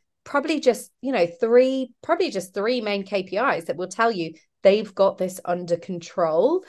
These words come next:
Like, I don't need to constantly check in on this and keep myself ne-, neck deep in admin. <laughs> And I think with all of this that we're building, if you've got a team at this point, this is when you need to share.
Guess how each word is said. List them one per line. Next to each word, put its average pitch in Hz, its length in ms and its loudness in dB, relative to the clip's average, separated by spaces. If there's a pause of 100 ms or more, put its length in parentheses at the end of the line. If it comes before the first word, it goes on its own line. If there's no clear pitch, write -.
(220)
Like, 170 280 0
I 175 120 0
don't 165 340 2
need 170 180 -4
to - 60 -16
constantly 160 640 -6
check 156 320 -8
in 254 160 6
on 185 160 2
this 175 320 0
and 185 160 -6
keep 226 220 -8
myself 160 440 -2 (340)
ne-, 170 320 -6
neck 175 340 -4
deep 156 260 -6
in 151 100 -4
admin. 170 800 -4
<laughs> - 540 -20
And 240 120 0
I 311 60 2
think 277 200 -2
with 254 140 8
all 277 240 4
of 247 100 -2
this 180 160 -4
that - 120 -6
we're 190 100 -2
building, 220 340 0
if - 140 -6
you've 190 100 -10
got 214 180 0
a 190 40 -8
team 185 500 -4
at 180 140 -4
this 254 160 -2
point, 170 440 -4
this 233 200 -4
is 254 120 -10
when 262 160 0
you 226 80 0
need 190 200 -4
to 165 100 -10
share. - 480 -6